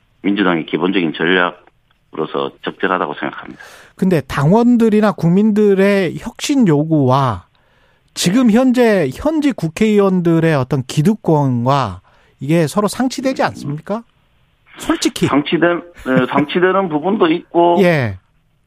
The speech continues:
Speaker 1: 또 일치하는 부분도 있고 그렇습니다.
Speaker 2: 아, 그래요?
Speaker 1: 예, 예.
Speaker 2: 예.
Speaker 1: 그게 이제 그 상-, 상치되는 것 같으면 그 당내의 의견이 일치돼서 한 방향으로 가야 되겠죠.
Speaker 2: 음.
Speaker 1: 근데 당내의 의견들도 다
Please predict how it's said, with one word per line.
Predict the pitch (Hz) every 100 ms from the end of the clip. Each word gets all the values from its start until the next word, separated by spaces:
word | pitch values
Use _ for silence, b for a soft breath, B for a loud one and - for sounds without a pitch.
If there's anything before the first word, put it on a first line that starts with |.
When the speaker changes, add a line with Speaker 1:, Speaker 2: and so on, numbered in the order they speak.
| _
Speaker 1:
또 | - 131
일치하는 | 147 151 180 160
부분도 | 107 113 113
있고 | 117 127
그렇습니다. | 98 92 - - 73 - _
Speaker 2:
아, | 139 120
그래요? | - 127 123 135 165 _ _ _ -
Speaker 1:
예, | 82
예. | 78 73 67 -
Speaker 2:
예. | 147 139 123 120 117 117 120 _ B B B B B B B B -
Speaker 1:
그게 | 147 151
이제 | 135 135 113
그 | 127 120 120
상-, | 135 143 - _ -
상치되는 | 139 - 151 156
것 | 165
같으면 | 123 104 107 104 90 78 B B B B _ _ _ _
그 | - 101 98 98 98 98 -
당내의 | 98 113 113 117 110 110
의견이 | 123 123 131 113
일치돼서 | 104 143 151 151 120 104
한 | 107
방향으로 | 120 139 151 110
가야 | 73 71
되겠죠. | 67 64 - 60 _ _ -
Speaker 2:
음. | 160 170 160 151 147
Speaker 1:
근데 | 143 107 92
당내의 | 131 98 123 123
의견들도 | 117 117 117 110 92
다 | 87 67 78 82 73